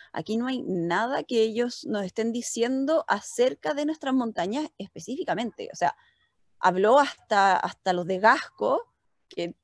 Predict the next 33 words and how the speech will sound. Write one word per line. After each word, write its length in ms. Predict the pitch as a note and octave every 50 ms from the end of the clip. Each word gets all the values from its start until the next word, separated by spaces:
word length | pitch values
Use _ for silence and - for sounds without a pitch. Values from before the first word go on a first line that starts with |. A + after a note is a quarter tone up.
| _ _ _ _
sí, 520 | F3+ - - D4+ D#4+ E4+ D4+ D4 D#4+ D4 -
ellos 280 | F#3 G3+ G#3+ A3 A#3 B3+ _
poseen 340 | - G3+ F#3+ - A3 A3 A3
un 120 | G#3 G#3+ G3
gran 340 | G#3 G3+ G#3 G#3 G#3+ A3
paño 320 | G#3+ - A#3 A3+ A3+ A#3 A3+
de 80 | A3
tierra, 240 | G#3 G#3+ G#3 G#3 A3
sobre 260 | - - F#3 D#3+ D#3
todo 220 | - F3 F3+ F#3+ G3
acá 480 | G3+ G3+ F#3+ F#3+ F#3+ G3+ G3+ G3+ G#3
en, 120 | G3+ G3 -
en 160 | - F#3 F3+
la 140 | F3 F3 E3
región 340 | E3+ F3+ - - F#3+ G3 G3+
de, 200 | F#3 F#3 F#3 F#3
eh, 420 | F#3 - - B2 E3+ F3 F3 E3+
en 100 | F3 F3
Santiago, 720 | E3 D#3+ C#3+ D3 D3 - G3+ F#3+ F3 E3+ D3 E3 G3 C4+ A4+ - _ _ _ _ _
la 80 | - E3+
región 200 | F#3+ G3 G3 F#3
metropolitana, 760 | F#3+ F3+ F#3 F3 F3+ F3 F3 F3 F3+ G3 F#3 G#3 A#3 C#4 F4+ _ _ _ - - - _ _ _ _ _ _ _ _
eh, 380 | - F3 F3 F3 E3+ F3 F3+ E3
sobre 200 | - F#3+ E3 C#3
todo 120 | F#3 F3+
pa'l, 140 | F3+ F#3+ F3
pa'l 180 | - - F3 -
cajón 260 | - D#3 - G3+ F#3+
del 140 | F#3 F#3+ F3+
Maipo 400 | F#3 F3 F#3+ G3 - G#3 G3+ G3
hacia 220 | G3 - - E3+
atrás. 300 | D#3 - D#3+ E3+ G3 C#4+ A#4 - - _ _ _ _ _ _ _ _ _ _ _ _ _ _ _ _ _ _ - D#3+
Y, 800 | F3 F3 E3 E3 D#3+ D#3+ D#3+ D#3+ D#3 D#3 D#3 D#3 D#3 D#3 D#3+